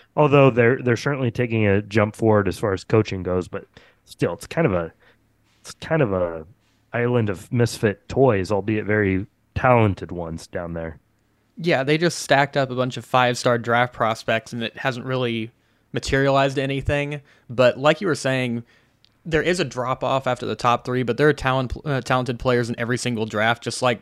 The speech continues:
Speaker 2: last year, it seemed like it was a top three draft with Paolo, Chet, and Jabari. And you have guys break out like a Jalen Williams, like, uh,
Speaker 1: Mm-hmm.
Speaker 2: J-, uh, Jalen Duren and others, um,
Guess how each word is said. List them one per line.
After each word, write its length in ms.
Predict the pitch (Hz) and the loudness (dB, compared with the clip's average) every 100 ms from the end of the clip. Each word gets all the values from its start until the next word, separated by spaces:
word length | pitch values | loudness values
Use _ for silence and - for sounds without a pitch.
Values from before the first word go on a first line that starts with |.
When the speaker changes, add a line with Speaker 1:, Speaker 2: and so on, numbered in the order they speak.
| _ | _
Speaker 2:
last 380 | 143 131 180 - | -2 0 0 -2
year, 120 | 113 | -4
it 80 | 107 | -4
seemed 220 | - 131 | -4 -2
like 140 | 120 117 | 0 0
it 20 | |
was 100 | 110 | -4
a 60 | 110 | -2
top 280 | 123 117 | 0 0
three 360 | - 120 113 117 - | -2 -4 -4 -6 -10
draft 380 | 127 127 110 - | 0 2 2 0
with 140 | 120 | -2
Paolo, 420 | - 127 123 120 117 | 2 4 4 2 0
Chet, 360 | - 123 117 | 0 2 2
and 80 | 123 | -2
Jabari. 560 | 117 107 110 123 123 123 - - - | -4 0 2 4 2 -2 -8 -20 -8
And 100 | 139 | 0
you 120 | 135 | 4
have 120 | 127 | 4
guys 300 | 123 127 127 | 4 2 2
break 320 | 117 127 127 117 | 0 2 2 2
out 420 | 135 127 117 - _ _ _ _ _ - | 2 2 0 -6 _ _ _ _ _ -6
like 340 | 104 123 - _ - | 0 0 -2 _ -6
a 60 | |
Jalen 360 | 120 147 156 147 | 2 4 4 6
Williams, 560 | 165 202 110 - 113 113 | 6 6 4 -2 -8 -4
like, 380 | 107 120 120 - | -2 0 -2 0
uh, 220 | 127 120 | 2 2
Speaker 1:
Mm-hmm. 240 | 107 113 127 131 113 110 135 | 0 0 0 0 -2 -4 -2
Speaker 2:
J-, 160 | 127 139 | 4 4
uh, 20 | |
Jalen 200 | 139 135 | 4 4
Duren 360 | 147 165 85 80 | 4 4 0 -2
and 120 | 127 | 2
others, 480 | 123 143 120 107 107 | 4 4 2 0 -2
um, 440 | 113 117 113 113 | 0 0 -2 -6